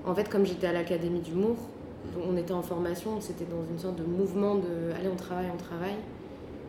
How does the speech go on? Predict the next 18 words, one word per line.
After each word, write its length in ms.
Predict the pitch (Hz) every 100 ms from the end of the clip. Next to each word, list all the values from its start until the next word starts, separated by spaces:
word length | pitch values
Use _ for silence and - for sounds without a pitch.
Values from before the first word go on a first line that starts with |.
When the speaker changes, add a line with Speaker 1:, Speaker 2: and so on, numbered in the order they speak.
| -
Speaker 1:
Et 60 | 185
il 60 |
y 20 | 170
a 20 |
eu 40 |
plein 180 | 170 196
d'opportunités 680 | 190 190 185 - 185 185 220
où 60 | 196
tout 180 | - 214
d'un 180 | 214 208
coup, 200 | - 233
j'ai 140 | 185
dû 160 | 165 180
avoir 260 | 175 180
des 100 | 170 175
cinq 180 | 190 190
minutes, 480 | 196 202 196 -
mais 100 | 180